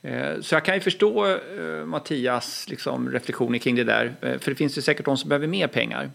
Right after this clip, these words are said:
En annan tanke, eh, alltså grundtanken är ju att barnen ungefär ska kosta lika mycket. Och då, och då har man bestämt en gång i tiden att barnbidraget ska vara lika mycket för alla. Därför att barnet, det är ju liksom,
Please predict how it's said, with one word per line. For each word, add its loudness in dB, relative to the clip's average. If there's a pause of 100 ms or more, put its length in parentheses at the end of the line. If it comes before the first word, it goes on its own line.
(320)
En 4
annan 6
tanke, 4
eh, -6
alltså 0
grundtanken 4
är 6
ju 4
att 2 (280)
barnen 4
ungefär 2
ska -4
kosta -4
lika -2
mycket. -2 (160)
Och -2
då, 2
och 0
då 2
har 2
man 0
bestämt -2
en -2
gång -2
i -2
tiden 0
att 0
barnbidraget 2
ska 0
vara 2
lika 0
mycket -2
för 0
alla. 0
Därför 0
att 0
barnet, 2
det 2
är 4
ju 4 (260)
liksom, 0